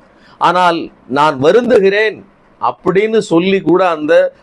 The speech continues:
பிரஸ்ஸை பார்த்து ஒரு வார்த்தை தன்னால் அந்த உடனேயே பேசுவதற்கு வழி இல்லை. ஒரு கோழையை போல்,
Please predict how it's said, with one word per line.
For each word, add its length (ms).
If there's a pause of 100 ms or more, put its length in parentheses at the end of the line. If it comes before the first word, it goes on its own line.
(140)
பிரஸ்ஸை 340
பார்த்து 540
ஒரு 300
வார்த்தை 440
தன்னால் 460
அந்த 260
உடனேயே 520
பேசுவதற்கு 680
வழி 300
இல்லை. 460 (1120)
ஒரு 300
கோழையை 600
போல், 440